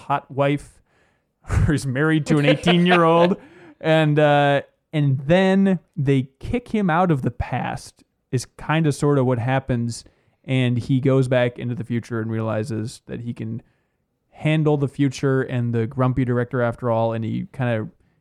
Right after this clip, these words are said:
Speaker 1: it's how Mister Templeton got his groove back, basically. And then he, he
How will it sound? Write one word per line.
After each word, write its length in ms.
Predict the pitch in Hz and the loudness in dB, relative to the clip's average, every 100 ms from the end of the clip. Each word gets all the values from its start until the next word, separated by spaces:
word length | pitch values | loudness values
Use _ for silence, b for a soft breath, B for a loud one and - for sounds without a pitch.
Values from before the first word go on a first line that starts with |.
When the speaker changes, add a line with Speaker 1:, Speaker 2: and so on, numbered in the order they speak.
| _ | _
Speaker 1:
it's 240 | 143 135 | -6 -4
how 180 | - 196 | 0 0
Mister 280 | 185 180 165 | 2 0 0
Templeton 420 | 170 165 160 147 | 0 0 0 0
got 140 | 139 131 | 0 0
his 100 | 120 | -2
groove 380 | 123 123 113 | 0 0 0
back, 380 | - 113 110 - _ | -4 -8 -10 -14 _
basically. 560 | 139 120 - - 120 113 | -8 -8 -8 -10 -8 -6
And 100 | 120 | -4
then 120 | 120 | -4
he, 280 | 117 113 117 | -4 -4 -6
he 220 | 117 120 | -6 -8